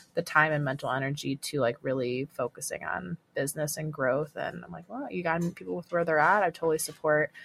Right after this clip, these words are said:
whatever timing works for people. So I do anticipate having some more people jump on the maker mentorship.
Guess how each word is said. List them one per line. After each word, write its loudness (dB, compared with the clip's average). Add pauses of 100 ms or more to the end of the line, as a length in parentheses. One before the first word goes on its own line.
(560)
whatever 12
timing 4
works 2
for -2
people. 2
So 6
I 2 (120)
do 0
anticipate -2
having 0
some -6
more -2
people -2
jump -6
on 0 (580)
the -8
maker -8
mentorship. -4